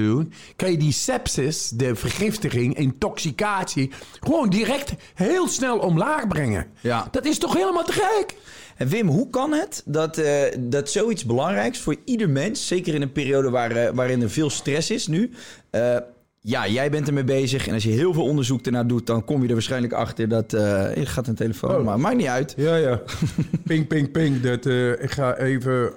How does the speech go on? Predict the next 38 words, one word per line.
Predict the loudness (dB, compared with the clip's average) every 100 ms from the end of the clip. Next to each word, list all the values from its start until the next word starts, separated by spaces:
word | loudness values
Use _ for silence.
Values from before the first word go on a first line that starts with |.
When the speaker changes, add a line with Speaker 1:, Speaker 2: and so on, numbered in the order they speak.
| -2
Speaker 1:
eh, |
Speaker 2:
Ping, | 0 2
ping, | 2
ping, | 0 0
ping. | 2 2 0 -6 -20 -20 -10
Speaker 1:
Ja? | -2 0 -2 -6 -2
Ja, | 0 0
go | 2 2
ahead, | 2 0 0
go |
Speaker 2:
Ja, | 2
Speaker 1:
ahead. | 0 -4 -10 -12 -6
Speaker 2:
dat | -2 0
er, | 0 2
eh, | 2 0 0
dat | -2 -2
als | -2
je | -2
er |
veel | 0 2
onderzoek | 2 2 0 0
naar | 0
doet, | 0 -2
kun | -2
je |
er | 0
wat | 0 2
over | 0
vinden. | 0 0 0
Maar | -2 -4
eigenlijk | -4 -2 0 -2
zijn | 0 0 2 2
dit | 0 0
toch | -4 -2
dingen | 0 0 0 -2 -4 -10 -12 -6
die, | 0 2 0 -4 -20 _
die | 0 2
misschien | 2 0 0 0